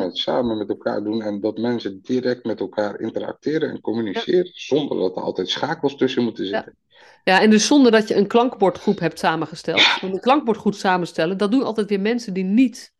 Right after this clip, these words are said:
Speaker 2: Dat,
Speaker 1: het
Speaker 2: dat
Speaker 1: zelf
Speaker 2: doe,
Speaker 1: zijn.
Speaker 2: ja, dat moet ik dan doen, hè? En dan
Speaker 1: Ja.
Speaker 2: ga ik selecteren, dan ga ik mijn
Speaker 1: Ja.
Speaker 2: lijstje met selectiecriteria opstellen.
Speaker 1: Ja.
Speaker 2: Iemand die goed kan communiceren, wat ik dus bepaal. Iemand die kan communiceren in ons belang, wat ik dus bepaal. En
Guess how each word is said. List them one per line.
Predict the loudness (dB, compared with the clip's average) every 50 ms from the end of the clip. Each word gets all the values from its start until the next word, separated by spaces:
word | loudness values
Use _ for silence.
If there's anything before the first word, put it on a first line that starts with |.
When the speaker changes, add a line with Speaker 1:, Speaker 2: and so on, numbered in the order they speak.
| _ _
Speaker 2:
Dat, | _ 2 4 4
Speaker 1:
het | 4 2
Speaker 2:
dat | 2 2
Speaker 1:
zelf | 2 4 4
Speaker 2:
doe, | 4 6 6
Speaker 1:
zijn. | 6 6 6 6
Speaker 2:
ja, | 6 6 4 4 -2 -10 -6 0
dat | 0 2
moet | 4 4 2 2 4
ik | 2 2 4 6
dan | 6 6 8
doen, | 6 6 6 6
hè? | 4 4 2 2 2
En | 0 -2 0
dan | 2 4 4
Speaker 1:
Ja. | 4 2 0 -4 -16 -20 -20 _ _
Speaker 2:
ga | -10 -8 -6 -4
ik | -2 -2 -4 -2 -4
selecteren, | -2 0 0 0 0 0 0 2 4 4 4 4 4 2 2 0 -2 -4 -6
dan | -10 -10 -8
ga | -6 -8
ik | -6
mijn | -6 -4 -4
Speaker 1:
Ja. | -2
Speaker 2:
lijstje | 0 -2 -2 -4 -8
met | -12 -12
selectiecriteria | -10 -6 -4 -4 -4 -4 -6 -10 -10 -10 -14 -8 _ -2 0 0 0 -2 -2
opstellen. | -6 -8 -10 -6 -4 -4 -2 0 -2 -2 -4 -6 -20 -20 -20 -20 -6
Speaker 1:
Ja. | _ -4 -2
Speaker 2:
Iemand | -2 -4 -4 -4 -6 -6 -8
die | -8 -8 -8
goed | -10 -6 -6 -6 -6
kan | -4 -6 -6 -4
communiceren, | -4 -6 -6 -4 -6 -6 -4 0 2 4 4 6 4 4 2
wat | 2 0 -2
ik | -2 -6 -4
dus | -4 -4 -4 -6
bepaal. | -12 -8 _ -2 0 0 0 0 -2 -6 -18 -20 -20 -20 _ _
Iemand | -8 -6 -6 -6 -6 -6
die | -8
kan | -4 -4 -6 -4
communiceren | -4 -8 -8 -6 -8 -10 -6 -2 0 2 2 2 -2 -4
in | -6 -8
ons | -8 -6 -8 -8 -4
belang, | 0 2 4 6 6 6 6
wat | 4 2 2 0
ik | -4 -4
dus | -2 -4 -4 -2
bepaal. | -4 -4 -2 -2 -2 0 2 2 0 0 -2 -12 -20 _ _
En | _ -6 -6 -6 -6